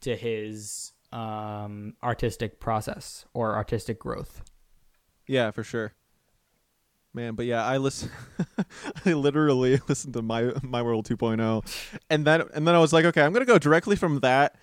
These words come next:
Speaker 2: to Changes."
Speaker 1: Yeah.
Speaker 2: And it <laughs> was like, also, by the way, Changes, we can talk about that album if you want, but that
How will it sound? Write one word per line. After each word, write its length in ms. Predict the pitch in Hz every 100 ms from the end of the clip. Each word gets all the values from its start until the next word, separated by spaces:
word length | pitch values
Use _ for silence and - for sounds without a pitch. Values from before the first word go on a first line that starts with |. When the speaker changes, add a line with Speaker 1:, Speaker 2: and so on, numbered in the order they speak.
| _ _
Speaker 2:
to 100 | 147
Changes." 880 | 117 120 123 113 104 98 95 - -
Speaker 1:
Yeah. 340 | 143 156 214 147
Speaker 2:
And 140 | 143
it 60 | 147
<laughs> 20 |
was 300 | 147 - 143
like, 240 | 147 131 - - - - -
also, 300 | - 190 233 165
by 80 |
the 80 | 175
way, 80 | 131
Changes, 600 | 120 185 220 233 196 - - _ - _
we 80 | 196
can 100 | 208
talk 120 | 165
about 140 | 147
that 120 | 135 127
album 220 | 123 120
if 80 | 117
you 80 | 113
want, 200 | 113 101
but 240 | 113 -
that 240 | 143 196